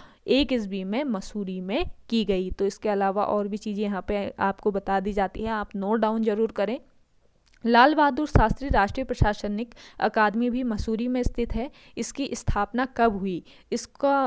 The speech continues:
आपको आंसर कमेंट सेक्शन में कमेंट करके बताना है। आज का ये आपके लिए क्वेश्चन है कि लाल बहादुर शास्त्री राष्ट्रीय प्रशासनिक अकादमी की स्थापना कब हुई?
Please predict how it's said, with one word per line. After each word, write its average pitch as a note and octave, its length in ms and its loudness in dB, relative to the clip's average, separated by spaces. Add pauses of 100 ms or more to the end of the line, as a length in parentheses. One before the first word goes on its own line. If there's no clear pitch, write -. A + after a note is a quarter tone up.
(160)
आपको G#3+ 380 2
आंसर A3 400 -2
कमेंट G3+ 400 -4
सेक्शन G3+ 340 -2
में G#3+ 160 -6
कमेंट G3 380 -6
करके G3 260 -4
बताना F#3+ 460 0
है। A3+ 220 -2 (460)
आज A3 200 2
का B3+ 120 2
ये A#3 200 4
आपके G#3+ 300 0
लिए A3 140 2
क्वेश्चन A3+ 380 0
है A3 180 -2
कि B3 160 -4
लाल G#3+ 340 4
बहादुर C4 360 2
शास्त्री A3+ 360 6
राष्ट्रीय A#3 340 6
प्रशासनिक G#3+ 720 -2
अकादमी G3 720 -2 (280)
की A3+ 180 0
स्थापना G3 680 -4 (260)
कब G#3+ 200 8
हुई? F#3+ 320 -4